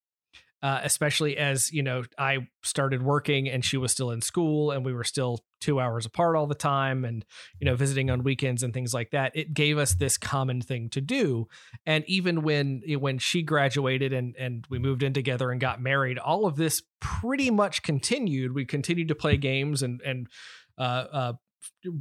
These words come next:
w-, you know, playing with our, our guild mates and discovering things about the guild mates in that game. Like, <laughs> one of my guildmates worked for the same company I worked for, but across the country,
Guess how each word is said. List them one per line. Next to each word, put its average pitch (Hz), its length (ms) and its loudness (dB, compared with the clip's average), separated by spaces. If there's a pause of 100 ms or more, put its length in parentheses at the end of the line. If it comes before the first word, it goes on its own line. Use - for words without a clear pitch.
(180)
w-, 156 240 0
you 139 60 2
know, 123 80 2
playing 143 300 2
with 147 160 0
our, 139 180 2
our 139 180 0
guild 139 440 0
mates 156 300 2
and 147 100 2
discovering 151 440 0
things 147 220 -2
about 147 220 2
the 151 40 0
guild 147 240 2
mates 147 200 0
in 139 120 0
that 156 280 0
game. 143 260 0
Like, 139 300 0 (800)
<laughs> 127 180 0
one 160 260 4
of 156 140 2
my 156 160 4
guildmates 151 540 2
worked 147 340 0
for 143 260 2
the 135 100 0
same 143 280 2
company 156 440 0
I 139 120 0
worked 135 260 -2
for, 139 280 0
but 135 180 -2
across 151 420 0
the 147 100 -4
country, 170 680 0